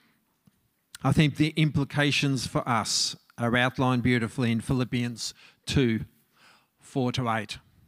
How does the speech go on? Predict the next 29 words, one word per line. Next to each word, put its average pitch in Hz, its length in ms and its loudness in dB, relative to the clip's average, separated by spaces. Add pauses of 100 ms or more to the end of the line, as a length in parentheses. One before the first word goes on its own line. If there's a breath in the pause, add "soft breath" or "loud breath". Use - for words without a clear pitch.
(1600 loud breath)
Each 190 240 4
of 151 100 6
you 147 160 8
should 165 200 6
look 165 200 6
not 156 240 4
only 160 300 8
to 165 120 6
your 147 180 6
own 139 180 4
interests, 131 420 0
but 151 180 -2
also 143 400 4
to 131 160 6
the 131 140 4
interests 135 340 -4
of 131 120 0
others. 120 340 2 (220 loud breath)
Your 175 160 4
attitude 170 600 6
should 180 160 2
be 170 100 2
the 156 120 0
same 185 400 4
as 127 80 2
that 131 180 4
of 123 140 -2
Christ 131 360 2
Jesus, 139 420 0